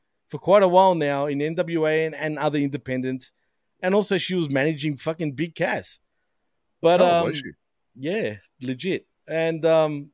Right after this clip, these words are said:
Speaker 1: yeah, but
Speaker 2: Hmm.
Speaker 1: she's so, she's not as good as she used to look. She, I'm impressed she can still do the splits. Good on her.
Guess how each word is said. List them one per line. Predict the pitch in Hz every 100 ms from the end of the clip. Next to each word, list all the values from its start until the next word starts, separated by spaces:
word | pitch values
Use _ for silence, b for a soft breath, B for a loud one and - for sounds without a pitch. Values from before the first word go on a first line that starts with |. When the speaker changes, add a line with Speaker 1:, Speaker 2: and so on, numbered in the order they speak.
| _ 139
Speaker 1:
yeah, | 165 214
but | 143 160 151 _ _ _ -
Speaker 2:
Hmm. | 262 - _ _ _ _
Speaker 1:
she's | - - 220 -
so, | - 214 214 180 _ _ _ _ _ _ _ _ _ _ _
she's | - 151
not | 196 233
as | 185
good | 127 170
as | 170
she | -
used | 143 135 -
to | 135
look. | 143
She, | - -
I'm | 175
impressed | 202 202 233 226
she | 202
can | 190 170
still | - 180 180
do | 151
the | 156
splits. | 127 - 123 131 127 - -
Good | 156
on | 151 139
her. | 131 127